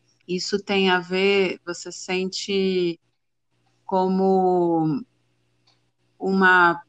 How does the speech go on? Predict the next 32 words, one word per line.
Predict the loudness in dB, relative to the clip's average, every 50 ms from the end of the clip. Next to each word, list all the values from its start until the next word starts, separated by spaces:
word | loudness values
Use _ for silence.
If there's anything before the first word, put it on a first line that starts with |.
| _ _
possibilidade, | -2 0 0 0 -2 -6 -4 -2 -2 -2 -2 -2 0 0 0 0 -4 -8 -12 -12 _ -12
o | -12
feminino | -8 -4 -2 0 2 2 2 2 4 4 2 2
tem | 0 -2 -4 -2
muito | -2 -2 -4 -6 -8
essa | -10 -12 -12 -14
capacidade, | -14 -14 -8 -8 -8 -8 -8 -12 -8 -2 0 2 2 2 0 -2
né, | -2 -2 -2 -2
desse | -2 -4 -6 -6 -6
olhar | -4 -2 0 0 -2 -2 -4
tão | -6 -4 -4 -2
abrangente, | -2 -2 -2 -2 -2 -2 -2 -4 -4 -4 -4 -4 -2 -2 0 0 -2 -2 -4 -10 -12
tão, | -12 _ -6 -4 -2 -2 -2 0 0 0 -2 -2 -4 -6 _ _ _ _ -20 _ _ _ _ _ _ _ _ -12
é, | -8 -6 -4 -2 -2 -2 -4 -4 -4 -4 -4 -4 -4 -6 -6 -8 -10 -12 -12
nossa, | -8 -4 -4 -2 -2 -4 -6 -12
que | -16 -18 -18 _ -6
vai | -4 -4 -2
dar | 0 -2 -2 -2 -4
conta | -6 -4 -2 -2 -2 -4 -6 -10
e | -12 _ _
cuida | -4 0 2 2 2 2 0 -4 -6
de | -6 -8
todos | -8 -6 -4 -4 -4 -4 -8 -12 -10
os | -8 -8 -4
lados | 0 2 2 2 2 0 -4 -6
do | -8 -10 -12
cubo | -8 -8 -8 -4 -2 0
mágico. | 2 2 2 2 0 -2 -6 -10 -12 -12
Essa | -8 -8 -6
magia, | -2 -2 0 -2 -2 -4 -8 -12 -10 -8 -4 -4 -2 -2 0 0 0 -2 -2 -4
eu, | -4
eu | -2 -2 -2 -2 -4 -6 -10